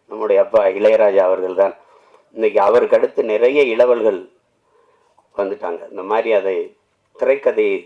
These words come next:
இசையால் தூக்கி சுமந்து போற ஒரு ஆற்றல் மிக்க இளைஞன் தம்பி ஜிப்ரான் அவர்கள். அவருடைய படைப்பு,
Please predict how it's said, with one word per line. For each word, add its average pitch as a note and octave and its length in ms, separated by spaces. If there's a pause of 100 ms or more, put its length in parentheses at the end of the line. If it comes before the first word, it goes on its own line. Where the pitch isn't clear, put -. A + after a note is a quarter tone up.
(680)
இசையால் D#3+ 480 (200)
தூக்கி B2+ 240
சுமந்து B2 380
போற G#2 260
ஒரு F2+ 140
ஆற்றல் A2 400
மிக்க A2 220 (360)
இளைஞன் G2+ 460
தம்பி F2+ 280
ஜிப்ரான் F#2+ 460
அவர்கள். F2 320
அவருடைய A2 360
படைப்பு, - 400